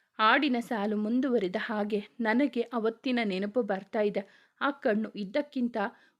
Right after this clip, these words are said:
ಮುಂಚೆ ನಾನು ನೋಡಿದ್ದೀನಿ ಅಂತ ನನಗೆ ಅನಿಸುತ್ತಿದೆ. ಆದರೆ ಎಲ್ಲಿ ಅಂತ ಗೊತ್ತಾಗ್ತಿಲ್ಲ.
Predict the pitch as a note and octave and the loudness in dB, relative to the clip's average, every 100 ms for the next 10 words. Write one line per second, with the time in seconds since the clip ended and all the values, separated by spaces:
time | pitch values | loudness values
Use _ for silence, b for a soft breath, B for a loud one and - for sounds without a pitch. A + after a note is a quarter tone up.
0 | A#3+ C#4+ F4 D#4 B3+ G3 A#3 A3 F#3 G#3 | -4 -2 -2 -2 0 0 0 -2 -2 -4
1 | G3 G3 - _ _ - A3+ C#4 D4 B3+ | -4 -6 -8 _ _ -6 -4 -2 0 0
2 | G3+ A#3 A#3 A3 - G#3 G#3+ G#3 - _ | 0 -2 -2 -4 -8 -8 -8 -8 -12 _
3 | _ C#4+ D#4+ F4+ D4 A#3 D#4+ B3 B3 G#3 | _ -2 0 2 0 0 0 0 -2 -2
4 | F#3 A3 A#3 A3+ | -2 -4 -4 -2